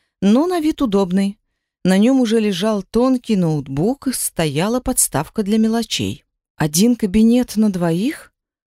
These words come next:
Господи, на что я подписалась? «Всего хорошего!» Встала на едва гнущихся ногах. «Только бы не влюбиться!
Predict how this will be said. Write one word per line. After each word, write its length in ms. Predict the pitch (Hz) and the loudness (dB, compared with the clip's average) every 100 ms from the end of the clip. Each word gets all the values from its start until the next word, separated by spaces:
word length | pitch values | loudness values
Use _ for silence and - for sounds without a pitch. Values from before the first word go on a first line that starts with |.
| _ - | _ -4
Господи, 760 | 240 - - - 135 151 151 _ _ _ _ | 0 0 -2 -4 -4 -4 -6 _ _ _ _
на 120 | 175 208 | 0 0
что 300 | - - 285 | -2 -2 0
я 160 | 311 | 0
подписалась? 960 | 302 294 - 330 - 285 160 131 - - _ _ _ _ _ _ _ _ _ _ _ _ _ _ | -2 -4 -2 0 0 0 -2 -2 -4 -4 _ _ _ _ _ _ _ _ _ _ _ _ _ _
«Всего 340 | - - 233 254 | -2 2 2 0
хорошего!» 720 | - 247 240 - - 143 143 - _ _ _ _ | 0 -2 -2 -4 -6 -6 -6 -10 _ _ _ _
Встала 560 | - - - 180 233 247 | -2 -2 0 -2 0 2
на 100 | 226 | 2
едва 500 | 208 185 156 165 202 | 2 -2 -4 -4 -4
гнущихся 640 | 165 165 190 - 185 - 180 | -2 -2 -2 -4 -2 -2 -2
ногах. 520 | 170 139 117 - _ _ _ _ _ _ _ _ _ _ _ _ _ | -2 -4 -8 -10 _ _ _ _ _ _ _ _ _ _ _ _ _
«Только 420 | 147 165 170 175 | -2 -2 -4 -4
бы 160 | 143 147 | -2 0
не 120 | 143 | 0
влюбиться! 960 | 131 131 123 - - - - - 190 | 0 -4 -6 -8 -12 -6 -6 -6 -12